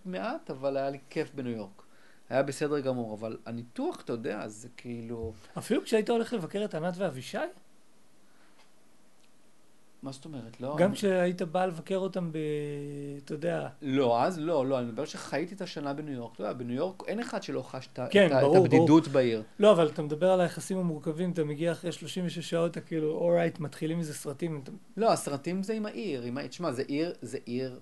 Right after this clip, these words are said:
Speaker 1: שהיה לי בה חלום שנגוז, התפרק, תרתי משמע, התפרק, החולם והחלום התפ-, התפרקו ביחד, אתה יודע.
Speaker 2: כן.
Speaker 1: התפרקנו.
Speaker 2: כן.
Speaker 1: התפרקנו, אז, אז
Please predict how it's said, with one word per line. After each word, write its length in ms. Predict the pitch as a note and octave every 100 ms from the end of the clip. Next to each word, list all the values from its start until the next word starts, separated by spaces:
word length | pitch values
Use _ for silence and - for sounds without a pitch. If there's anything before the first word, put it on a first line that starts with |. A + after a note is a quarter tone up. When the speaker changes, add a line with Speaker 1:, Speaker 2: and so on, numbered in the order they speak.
| -
Speaker 1:
שהיה 640 | - - B2 B2 B2 B2+
לי 120 | C3+ C3
בה 400 | A#2+ A#2+ A2 A2 - - -
חלום 720 | - C3 A2+ A2 G#2+ A2 A2
שנגוז, 1160 | - - A#2 A#2 A#2+ B2+ F#3 B2+ A2+ A2 A2+ A#2 - - - -
התפרק, 720 | B2 - - A#2 C#3+ D#3+ - - - - - - - - -
תרתי 360 | - C3 - E3
משמע, 480 | D3+ - F3+ E3+ B2+
התפרק, 560 | B2+ - C3+ D#3 E3 - - - -
החולם 640 | C3 D#2+ - D#3 D#3 G3 A3
והחלום 720 | G#3 E3+ F3 D#3+ F3 E3 E3 - - - - -
התפ-, 300 | E3+ - - -
התפרקו 580 | - F#3+ D#3 - G3+
ביחד, 500 | F#3+ E3+ E3+ A3 C3+
אתה 160 | A#2 D3+
יודע. 360 | C#3 D#3 D#3 C3+ -
Speaker 2:
כן. 140 | F#3
Speaker 1:
התפרקנו. 640 | D#3+ C#3+ D#3+ F3 D#4+ G3 D3+ E3 -
Speaker 2:
כן. 220 | F3 D#3 D3+ - - -
Speaker 1:
התפרקנו, 520 | - - F3 A#3+ A#3
אז, 260 | C3+ B2 C3
אז 240 | B2+ B2